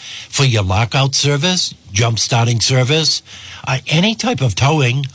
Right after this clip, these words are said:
Uh, just give them the address and, uh, seven type, uh, trucks up there, whether it's a flatbed or on the hook, they'll take care of the rest. Also, used auto and truck sales.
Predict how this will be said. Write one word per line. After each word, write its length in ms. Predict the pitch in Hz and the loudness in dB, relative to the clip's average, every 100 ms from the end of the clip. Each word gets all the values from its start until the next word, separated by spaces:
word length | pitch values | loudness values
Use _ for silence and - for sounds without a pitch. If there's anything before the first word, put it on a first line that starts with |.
| - - - | -14 -18 -4
Uh, 100 | 117 | 0
just 260 | 113 127 - | 2 2 2
give 140 | 156 | 0
them 80 | 175 | 2
the 120 | 143 | 4
address 640 | 135 127 131 165 175 - - - | 4 2 2 0 0 -4 -6 -10
and, 280 | 120 117 107 | -2 0 2
uh, 160 | 104 98 | 2 2
seven 360 | 92 135 160 | 2 2 2
type, 300 | 147 147 143 - | 0 0 -2 -2
uh, 220 | 120 110 | 0 0
trucks 340 | 101 139 151 - | 0 0 0 -2
up 140 | 135 | -2
there, 340 | 117 117 160 170 - - - | 0 2 2 -2 -10 -20 -6
whether 260 | 123 123 110 | 0 2 2
it's 160 | 101 | 0
a 40 | 101 | -2
flatbed 760 | 87 131 131 139 139 139 143 | 0 0 2 2 0 2 2
or 180 | 127 98 | 0 2
on 180 | 117 139 | 2 4
the 100 | 120 | 2
hook, 340 | 131 147 135 - - - - | 2 0 -2 -12 -20 -16 -4
they'll 140 | 170 | -4
take 220 | 190 208 | 0 -2
care 180 | - 151 | 0 0
of 80 | 101 | 2
the 100 | 90 | 2
rest. 400 | 117 117 - - - - - - | 2 2 0 -4 -12 -18 -10 0
Also, 580 | 165 190 160 160 160 - | 0 2 0 0 -2 -4
used 340 | 117 135 139 | 0 2 2
auto 280 | 147 147 160 | 2 2 2
and 100 | 156 | 0
truck 180 | 175 214 | 0 -2
sales. 460 | - 233 147 87 | 0 0 0 -2